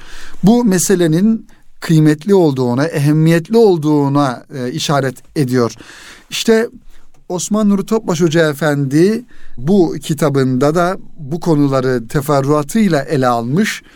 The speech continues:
ve tasniflere a-, ayırmış, konulara ayırmış ve her bir konuyu da, en önemli yönü kitabın bu, her bir konuyu da mutlaka ayeti kerimelerle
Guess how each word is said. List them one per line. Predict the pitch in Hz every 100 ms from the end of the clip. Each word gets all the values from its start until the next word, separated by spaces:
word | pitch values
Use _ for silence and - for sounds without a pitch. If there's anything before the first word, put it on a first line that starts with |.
| - _ -
ve | 123 151 151 - - - - -
tasniflere | 143 139 156 143 226 151 151
a-, | 151 - - 139
ayırmış, | 147 127 120 127 165 -
konulara | - 135 135 135 139 151
ayırmış | 147 123 123 160 170
ve | 160
her | 139 247 247
bir | 220 175 -
konuyu | - 170 156 151 151 175
da, | 208 240 240 - - - - -
en | 170
önemli | 165 156 147 143 135 - 143 147
yönü | 139 131 123
kitabın | - 135 131 123 110
bu, | 139 220 - - _ _
her | - 208 226 175
bir | 151 131
konuyu | - 147 139 139 147
da | 147 170 - - _
mutlaka | 151 175 285 190 175 - 143 147 - _ _ _ _
ayeti | 156 156 147 185 147 -
kerimelerle | - 139 131 131 127 127 123 175